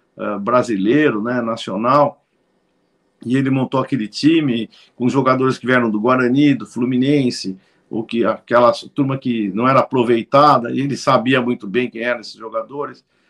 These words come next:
trouxe, e nós montamos aquela equipe. E aí o departamento médico foi sendo montado, era tijolo no carro, bloco de cimento. <laughs> É,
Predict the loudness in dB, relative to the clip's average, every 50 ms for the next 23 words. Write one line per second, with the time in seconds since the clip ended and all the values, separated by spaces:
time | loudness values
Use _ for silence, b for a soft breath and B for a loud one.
0 | _ _ _ _ -2 0 2 2 2 0 -4 -6 -8 -8 -8 -8 -12 _ _ _
1 | _ _ _ _ _ _ -2 0 0 0 0 0 0 -2 -2 -2 -4 -6 -4 -4
2 | -6 -4 -4 -4 -4 -2 -2 -2 -2 -2 -6 -6 -8 -8 -8 -10 -16 -18 _ -2
3 | 2 4 6 6 6 6 4 4 4 4 2 2 4 4 4 4 4 2 2 2
4 | 0 2 2 2 2 2 0 0 2 2 2 2 0 0 0 0 -2 -2 -4 -4
5 | 0 2 4 4 4 4 4 4 4 4 4 2 -2 _ _ _ _ _ _ _
6 | _ _ _ _ _ _ _ -14 -10 -8 -6 -6 -4 0 0 2 2 2 0 -2
7 | -4 -6 -8 -8 -2 2 4 4 4 2 0 -4 -8 -6 -4 -2 -2 -2 -4 -8
8 | -12 -12 -14 -14 -12 -12 -10 -8 -6 -4 -4 -4 -4 -4 -6 -8 -6 -6 -6 -6
9 | -6 -6 -8 -8 -8 -6 -2 2 2 2 2 0 -4 -6 -8 -8